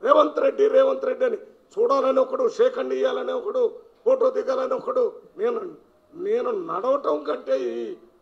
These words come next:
ఈ పక్కన ఉన్న తొక్కులాటకే చచ్చాను. అయినా కానీ నేను పక్క, పక్క పోలేదు. ఎందుకంటే ఈ పాదయాత్ర యొక్క ఇన్ఫరెన్స్ ఏంటో తెలుసుకోవాలి. ఇది నా కాన్స్టిట్యుయెన్సీ, నా ప్రజలకి నేను మళ్ళీ చెప్పడానికి వీలుంటుందని చెప్పాను.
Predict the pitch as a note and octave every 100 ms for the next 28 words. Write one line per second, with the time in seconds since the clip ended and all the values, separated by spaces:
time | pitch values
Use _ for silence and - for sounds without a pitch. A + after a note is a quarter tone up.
0 | _ G3+ - - G#3+ - - F#3+ C4 -
1 | A#3 A#3 D4 G3+ G3+ D4 C#4+ B3 - A3+
2 | - - _ _ _ _ _ A3+ C#4+ D#4
3 | D4 D4 D4+ D4 C#4+ C4+ B3 A#3 A#3 A3+
4 | - C4 A#3+ A#3+ G#3+ A3 - B3+ B3 C4+
5 | - - - - F#4 - - C#4 C#4+ C#4
6 | C#4 - B3+ B3+ - - A#3+ A3 G3 G3+
7 | B3+ D4 D4 D4 C#4+ - B3+ A#3+ C4+ C#4
8 | - - _ A#3 A#3 - G#3+ D#3+ C#3 -
9 | _ _ A3 C4 - C4+ C#4 C4+ C#4 C#4
10 | C#4 - C#4+ B3+ A#3+ A#3 A#3 B3+ - C4
11 | - - _ _ A3 A#3+ A3 A#3 - A#3
12 | A#3 A#3 B3+ A#3 A3+ A3+ A3+ - A#3+ A#3
13 | G3+ F3+